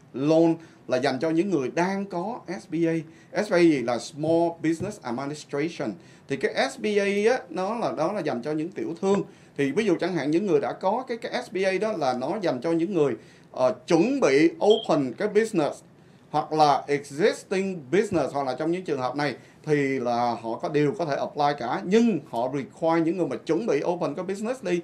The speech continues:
thì họ require phải có cái, ờ, business plan, rồi, ờ, mình phải prove cái, ờ, financial statement. Ờ, những người mà đang existing business phải có financial statement, phải có C P A, ờ, verify.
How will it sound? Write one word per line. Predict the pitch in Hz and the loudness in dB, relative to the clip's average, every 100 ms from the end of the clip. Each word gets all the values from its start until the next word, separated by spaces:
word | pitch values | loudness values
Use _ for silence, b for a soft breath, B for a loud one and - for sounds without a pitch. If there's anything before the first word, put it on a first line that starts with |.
| B B - | B B -2
thì | 131 | 0
họ | 151 | 0
require | 139 - 160 160 | 0 2 2 2
phải | - | -4
có | - 147 175 156 | -4 -2 -2 -2
cái, | 143 156 190 190 | -2 -2 -4 -4
ờ, | 135 131 127 127 - | -6 -6 -8 -10 -6
business | 156 160 113 - - | -4 -4 -8 -12 -10
plan, | 151 156 160 160 165 B B B | 0 2 2 0 -4 B B B
rồi, | - 107 110 | -4 0 2
ờ, | 110 107 107 107 101 | 2 0 0 -4 -6
mình | 107 107 | -6 -6
phải | 120 123 - | -6 -6 -4
prove | 190 175 | -2 -2
cái, | 147 175 | 0 -2
ờ, | 175 143 - | 0 -4 -4
financial | 131 147 151 135 | -4 -4 -6 -8
statement. | - 165 175 160 156 151 B B B | -6 -4 -2 0 0 -2 B B B
Ờ, | - 127 | -6 -4
những | 147 | 0
người | 175 | 0
mà | 135 | 2
đang | 127 143 | 0 0
existing | 110 131 214 - 147 | -2 -2 -2 -2 -2
business | 160 170 131 147 | -2 -2 -4 -6
phải | 160 | -6
có | 175 151 | -6 -4
financial | 123 139 131 | -6 -8 -10
statement, | - - 151 160 147 139 | -12 -6 -4 -2 -4 -4
phải | 117 | -8
có | 156 | -10
C | - 147 - | -8 -8 -2
P | 143 | -2
A, | 120 - B B B | -2 -4 B B B
ờ, | - 113 107 110 98 | -4 -2 0 0 0
verify. | 135 143 139 | 0 0 0